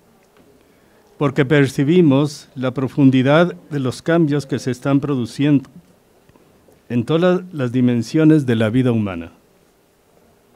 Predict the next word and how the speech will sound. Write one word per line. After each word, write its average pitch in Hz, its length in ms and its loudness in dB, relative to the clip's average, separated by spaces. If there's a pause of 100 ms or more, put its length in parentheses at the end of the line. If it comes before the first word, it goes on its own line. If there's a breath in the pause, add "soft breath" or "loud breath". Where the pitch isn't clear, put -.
(1900 soft breath)
Llegó 151 520 2